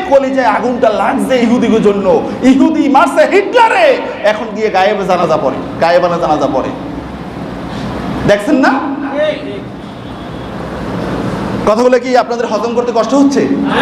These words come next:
মানতে বলি না তো, যেহেতু আসছেন, সময়টা যেহেতু আছে, আমি তো বলতেই পারি। কত পাগল এই দেশে, কত কথা বলে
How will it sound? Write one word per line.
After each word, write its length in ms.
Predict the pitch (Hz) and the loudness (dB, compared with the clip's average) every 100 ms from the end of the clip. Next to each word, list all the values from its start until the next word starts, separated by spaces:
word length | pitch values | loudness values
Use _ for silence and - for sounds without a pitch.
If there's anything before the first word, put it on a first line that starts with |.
| - - - - - - - - - - - - - 190 | 2 2 2 0 -2 -6 -8 -12 -12 -14 -14 -14 -8 0
মানতে 360 | 233 277 285 | 2 4 4
বলি 240 | 254 226 170 | 4 4 2
না 140 | 151 156 | -2 -2
তো, 100 | 214 | 0
যেহেতু 300 | 247 277 269 | 2 2 4
আসছেন, 380 | 220 220 247 226 | 2 0 -4 -2
সময়টা 400 | 196 202 208 214 | 0 2 2 2
যেহেতু 260 | 233 214 | 0 2
আছে, 220 | 202 190 190 | 2 2 0
আমি 120 | 208 | 0
তো 80 | 202 | 2
বলতেই 360 | 196 180 233 | 2 2 0
পারি। 180 | 170 - - - - - - 202 185 - 240 | 0 -2 -4 -10 -12 -10 -8 -6 -6 -2 2
কত 260 | 254 277 277 | 2 2 2
পাগল 420 | 247 - 269 285 | 2 4 2 4
এই 200 | 269 254 | 4 4
দেশে, 300 | 214 214 226 | 0 -2 -2
কত 260 | 226 220 277 | 0 0 2
কথা 220 | 262 190 | 0 0
বলে 320 | 185 170 143 | -2 -2 -2